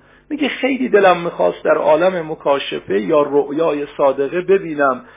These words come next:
وقتی که کاروان ابی عبدالله در اربعین وارد کربلا شدن،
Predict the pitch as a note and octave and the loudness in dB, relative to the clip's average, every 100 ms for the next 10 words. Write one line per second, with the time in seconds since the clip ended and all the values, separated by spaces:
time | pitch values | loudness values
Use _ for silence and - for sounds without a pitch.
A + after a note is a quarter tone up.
0 | - - B3+ B3 - A3+ - G#3+ - E3+ | -20 -8 -4 -4 -8 -12 -12 -14 -2 2
1 | D3 C#3 F#3+ F3+ C3+ B2+ B2+ A#2+ - A#2+ | 4 4 2 2 -2 -2 -4 -4 -6 -10
2 | B2 F3 E3 C#3 C3+ - B2+ A#2 B2 - | -2 -2 0 -2 -2 -2 -2 0 0 -2
3 | G3 D#3+ B2+ B2 A#2+ B2 B2+ A#2+ - A2+ | -6 -2 0 0 -2 -6 -6 -8 -4 -2
4 | A#2 A#2 - C3 F#3 G#3+ | 0 -2 -6 0 0 0